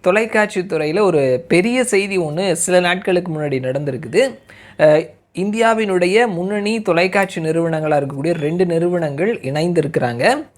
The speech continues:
கலர்ஸ் குழுமத்தை வைத்திருக்கக்கூடிய Viacom எயிட்டீன் நெட்வொர்க் and, அ, ஸ்டார் இந்தியா நிறுவனம், இந்த இரண்டு நிறுவனங்களும் இணைந்திருக்கிறாங்க. இந்திய தொழில் போட்டி ஆணையம் இதற்கான அப்ரூவல் கொடுத்திருக்கிறாங்க. சில மாதங்களுக்கு முன்னாடியே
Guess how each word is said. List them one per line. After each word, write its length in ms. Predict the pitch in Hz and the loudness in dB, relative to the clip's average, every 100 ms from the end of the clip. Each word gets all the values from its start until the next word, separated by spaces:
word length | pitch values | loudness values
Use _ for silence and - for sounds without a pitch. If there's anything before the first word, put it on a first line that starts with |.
| - | -10
கலர்ஸ் 340 | - 214 247 - | -2 0 -2 -2
குழுமத்தை 440 | 220 202 196 196 | -2 0 0 2
வைத்திருக்கக்கூடிய 680 | 170 175 170 165 160 165 160 | 2 0 -2 -2 0 2 2
Viacom 520 | 139 165 202 202 190 180 | 2 2 0 0 -2 -2
எயிட்டீன் 460 | 151 180 196 190 | -2 -2 -4 -6
நெட்வொர்க் 640 | 113 127 143 160 196 220 - | -2 -2 0 2 2 0 -8
and, 340 | 143 165 160 139 | -4 -2 2 4
அ, 600 | 123 110 95 - - 156 | 4 2 -10 -12 -4 -2
ஸ்டார் 380 | - 208 240 226 | 0 0 0 -2
இந்தியா 220 | 190 185 | 0 2
நிறுவனம், 400 | 160 156 170 185 | 0 -2 -2 -2
இந்த 120 | 151 | -2
இரண்டு 320 | 147 180 202 | 0 0 2
நிறுவனங்களும் 680 | 180 175 180 170 156 165 175 | 2 2 2 0 0 0 0
இணைந்திருக்கிறாங்க. 800 | 143 156 160 147 160 131 127 160 285 - - | -2 -4 -4 -4 -2 -2 -2 -2 -2 -4 -10
இந்திய 520 | - 196 202 208 226 | -6 -4 0 2 2
தொழில் 380 | 220 180 196 202 | 2 2 2 0
போட்டி 320 | 190 175 185 | -2 -2 -4
ஆணையம் 400 | 175 143 151 170 | -2 0 0 0
இதற்கான 480 | 147 139 123 143 147 | 0 -2 0 0 0
அப்ரூவல் 360 | 135 151 147 139 | -2 -2 -2 -2
கொடுத்திருக்கிறாங்க. 580 | 139 135 135 127 127 190 | -4 -4 -2 -2 -2 -2
சில 220 | - 180 | 0 2
மாதங்களுக்கு 560 | 160 170 185 175 175 | 2 0 2 0 -2
முன்னாடியே 760 | 156 147 143 147 175 170 127 | -4 -4 -2 0 2 2 0